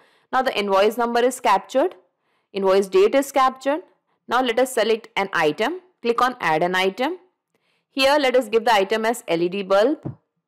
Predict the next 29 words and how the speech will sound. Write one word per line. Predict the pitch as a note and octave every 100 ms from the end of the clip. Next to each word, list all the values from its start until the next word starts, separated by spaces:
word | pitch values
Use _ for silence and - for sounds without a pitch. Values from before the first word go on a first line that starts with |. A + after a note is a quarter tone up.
| _ F3+
Okay, | F3 A3 C#4 _ _ _ _
quantity | - G3 G3 A3+ B3 -
as | G3 E3 E3+ E3+ - - _ _ _ -
twenty, | F#3+ F#3 B3 D4 F4+ _ _ _ _ _ _ -
price | F3+ F#3+ F#3+
as | F3 F3
hundred, | G#3 G3 G#3+ B3+ E4+ - _ _ _ _ F3
amount | F3+ F#3+ G#3
is | F#3+
automatically | D#3+ D#3 F#3 F#3+ A3 B3 B3
captured. | B3 A#3+ A#3+ D4 E4 _ _ _ _ _
Okay, | F#3 G#3+ B3+
here | A3+ A#3
we | A#3 B3
are |
going | A#3 A#3
to | C4
select | - G3+ F#3+ F#3+
a |
tax, | F3+ - A#3 C#4+ -
that | F#3+ F#3
is | F#3 -
eighteen | F#3+ G#3+ A3+
percent | A3 A#3 A3+
of | A3+
G | G3 A3
S | A3+ -
T. | C#4+ F#4 _ _ _ _ _ _ -
Okay, | - B3 D#4